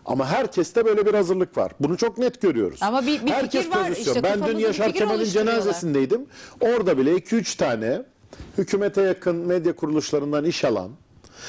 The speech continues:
Speaker 1: iş yapan, T R T'ye proje yapan, falan dizici, yönetmen arkadaşlarımdan birisiyle görüştüm. Herkes baktım Tayyip Bey'e yönelik eleştirilerini yüksek ten-,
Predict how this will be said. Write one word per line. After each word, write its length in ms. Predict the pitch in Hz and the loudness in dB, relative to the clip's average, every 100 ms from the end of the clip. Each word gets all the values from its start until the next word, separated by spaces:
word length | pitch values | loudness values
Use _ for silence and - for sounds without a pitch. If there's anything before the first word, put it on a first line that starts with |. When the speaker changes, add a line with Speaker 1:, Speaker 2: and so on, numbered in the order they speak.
| - - - - | -18 -18 -8 -2
Speaker 1:
iş 280 | 202 - | 0 -2
yapan, 440 | - 151 - 123 110 151 - - | -2 -2 0 -2 -2 -6 -16 -10
T 140 | - 160 | -2 0
R 80 | 170 | 0
T'ye 260 | 170 165 | 2 0
proje 340 | 156 151 165 156 | 2 2 2 4
yapan, 440 | 143 - 117 95 127 160 - - - | 2 0 -2 -4 -10 -20 -20 -20 -4
falan 360 | 143 135 131 147 - 147 | 0 2 0 -4 -12 -2
dizici, 340 | 143 135 123 | 0 0 2
yönetmen 520 | 127 127 139 135 - 135 | 2 2 0 0 -2 -2
arkadaşlarımdan 720 | 127 139 135 - 131 135 135 | -2 0 0 -2 -2 -2 0
birisiyle 360 | 135 - 143 | -2 -2 0
görüştüm. 360 | 120 104 - 202 - - - - | 0 -2 -6 -16 -18 -20 -8 -2
Herkes 440 | 311 175 220 - | -2 0 -2 -2
baktım 400 | 196 190 208 220 277 - - - - | -4 -2 -6 -8 -10 -20 -20 -12 -2
Tayyip 380 | 165 190 - - | 2 2 0 0
Bey'e 180 | 180 | 2
yönelik 360 | 175 170 170 160 | 2 2 0 0
eleştirilerini 580 | 180 170 - 170 196 214 | 0 0 -2 0 0 0
yüksek 340 | 196 208 202 | -2 -2 -2
ten-, 240 | - 165 | 0 -2